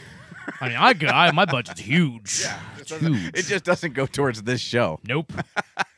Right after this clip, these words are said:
Speaker 2: So you nearly died.
Speaker 1: Nearly died.
Speaker 2: This is where
Speaker 1: Yeah.
Speaker 2: you tell the
Speaker 1: Oh.
Speaker 2: story. I wasn't there.
Speaker 1: Well, yeah, I had some, some issues over the weekend where I,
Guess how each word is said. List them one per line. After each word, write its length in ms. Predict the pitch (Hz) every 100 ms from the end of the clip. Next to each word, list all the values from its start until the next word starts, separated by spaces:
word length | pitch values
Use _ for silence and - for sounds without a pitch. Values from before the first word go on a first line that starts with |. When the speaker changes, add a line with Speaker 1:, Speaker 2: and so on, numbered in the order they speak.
| - - _ - - - -
Speaker 2:
So 80 | 202
you 60 | 240
nearly 220 | 269 247
died. 420 | 196 165 98 73 _
Speaker 1:
Nearly 320 | 208 339 381
died. 460 | 196 151 117 92 87 _ _ _ _ _ _ _ _ _ _
Speaker 2:
This 180 | 165 165
is 120 | 175
where 100 | 180
Speaker 1:
Yeah. 80 | 160
Speaker 2:
you 60 | 185
tell 220 | - 190
the 140 | 233 180
Speaker 1:
Oh. 20 |
Speaker 2:
story. 220 | 208 151
I 80 | 151
wasn't 320 | 156 151 135
there. 240 | 139 101 -
Speaker 1:
Well, 220 | 311 311
yeah, 140 | 277
I 60 | 262
had 220 | 240 233
some, 320 | - 214 190 156
some 920 | 165 - 165 160 156 156 151 151 147 151 -
issues 600 | 175 - 175 165 160 151
over 220 | 143 139
the 100 | 135
weekend 500 | 123 117 123 123 123
where 300 | 117 113 113
I, 240 | 101 104